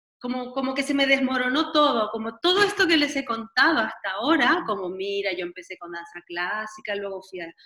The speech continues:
Speaker 1: Barcelona, estudié todas estas técnicas", o sea, todo eso no me servía de nada.
Speaker 2: Mm.
Speaker 1: No me servía de nada. Entonces sentí como que se desmoronó todo y tuve que quedarme ahí desnuda frente a ellos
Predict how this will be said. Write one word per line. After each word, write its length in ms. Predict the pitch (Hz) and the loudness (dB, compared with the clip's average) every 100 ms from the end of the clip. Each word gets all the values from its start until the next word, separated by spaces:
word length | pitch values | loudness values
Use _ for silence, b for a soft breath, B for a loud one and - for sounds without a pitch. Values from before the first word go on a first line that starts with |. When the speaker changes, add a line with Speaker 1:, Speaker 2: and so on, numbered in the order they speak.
| b - | b -8
Speaker 1:
Barcelona, 600 | 180 - 180 180 190 208 | -6 -6 -6 -4 -4 -6
estudié 360 | - 185 185 | -8 -6 -6
todas 180 | 180 214 | -4 -4
estas 260 | 240 247 247 | -2 -2 -2
técnicas", 400 | 254 254 214 196 | -4 -2 -2 -2
o 40 | |
sea, 140 | 233 240 - _ _ | -6 -10 -16 _ _
todo 280 | - 453 415 415 | 2 4 6 4
eso 320 | 427 - 381 359 | 2 -2 0 6
no 120 | 294 | 6
me 100 | 302 | 6
servía 360 | 302 277 269 | 4 0 0
de 140 | 240 196 | 0 -4
nada. 220 | 165 147 - _ | -6 -8 -14 _
Speaker 2:
Mm. 240 | 160 156 151 _ _ _ _ _ _ _ _ _ 240 | -12 -12 -14 _ _ _ _ _ _ _ _ _ -2
Speaker 1:
No 80 | |
me 80 | 240 | -2
servía 360 | 220 208 214 202 | -2 -6 -2 -2
de 80 | 180 | -2
nada. 280 | 160 165 B B B | -6 -10 B B B
Entonces 360 | 233 262 294 311 | -8 -4 -2 0
sentí 300 | 302 277 294 | 0 0 0
como 200 | 277 240 | 0 -2
que 80 | 226 | -6
se 100 | 220 | -6
desmoronó 560 | 208 202 214 220 269 277 | -6 -6 -8 -4 -4 2
todo 520 | 330 320 359 - B B B B _ | 4 6 4 0 B B B B _
y 140 | 240 233 | -8 -2
tuve 320 | 285 339 339 | 4 4 4
que 300 | 285 277 269 | 4 4 2
quedarme 360 | 254 269 269 269 | 2 2 4 4
ahí 140 | 269 | 4
desnuda 680 | 247 208 269 339 262 330 - | 0 0 4 6 6 4 2
frente 300 | - 247 240 | -2 -2 0
a 60 | 226 | 2
ellos 580 | 254 330 262 285 381 | 4 2 2 0 -2